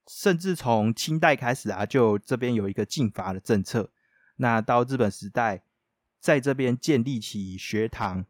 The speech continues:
然后让这里变成一个学风鼎盛的圣山啊，然后对此严加保护。那国民政府初期，这里又变成军事重地，所以因为种种的因素啊，让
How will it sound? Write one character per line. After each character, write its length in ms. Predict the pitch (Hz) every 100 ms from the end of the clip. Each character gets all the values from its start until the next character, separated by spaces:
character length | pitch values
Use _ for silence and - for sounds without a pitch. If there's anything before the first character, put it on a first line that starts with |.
| _
然 140 | - 98
后 180 | 113 110
让 240 | 127 113
这 180 | 104 131
里 120 | 107
变 220 | 92 131
成 180 | 110 101
一 80 | 107
个 480 | - 110 101 107 101
学 340 | - - 131
风 220 | 135 156
鼎 180 | 151 107
盛 200 | - 127
的 80 | 107
圣 260 | - 113
山 260 | 98 101 98
啊， 120 | 95
然 120 | 92
后 140 | 101 113
对 160 | 135
此 160 | 110 101
严 180 | 101 98
加 140 | 107
保 220 | 104 -
护。 240 | - 113 98 _ _ _
那 120 | 143
国 200 | 139 123
民 120 | 131
政 160 | 135 160
府 160 | 139 110
初 220 | - 123
期， 240 | - 101
这 140 | - 180
里 120 | 107
又 120 | 113
变 160 | 139 131
成 100 | 98
军 160 | 120
事 160 | 113 117
重 220 | 110 107
地， 160 | 98 95
所 220 | - 143
以 240 | 156 107 - _ _ _
因 120 | - 190
为 120 | 190
种 180 | - 127
种 220 | 127 107
的 60 | 101
因 200 | 117 117
素 260 | - 127
啊， 140 | 107 101
让 320 | 135 127